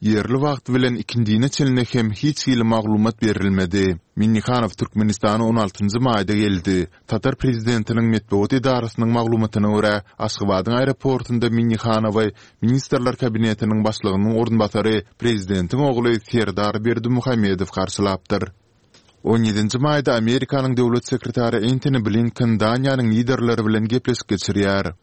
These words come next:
Özüniň diplomatik turunyň çäklerinde Blinken Islandiýada Arktik Geňeşiniň maslahatyna hem gatnaşar.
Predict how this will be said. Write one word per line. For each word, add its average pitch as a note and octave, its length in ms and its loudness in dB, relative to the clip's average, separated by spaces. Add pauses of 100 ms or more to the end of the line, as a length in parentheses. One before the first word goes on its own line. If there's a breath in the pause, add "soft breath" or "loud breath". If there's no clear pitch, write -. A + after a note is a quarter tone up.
Özüniň A#2 540 0
diplomatik G#2+ 640 -2
turunyň C3 340 2
çäklerinde B2 680 0
Blinken A#2 420 0
Islandiýada G#2+ 640 0
Arktik - 460 -4
Geňeşiniň A#2 480 0
maslahatyna A#2+ 640 0
hem F#2+ 120 0
gatnaşar. G#2 560 -2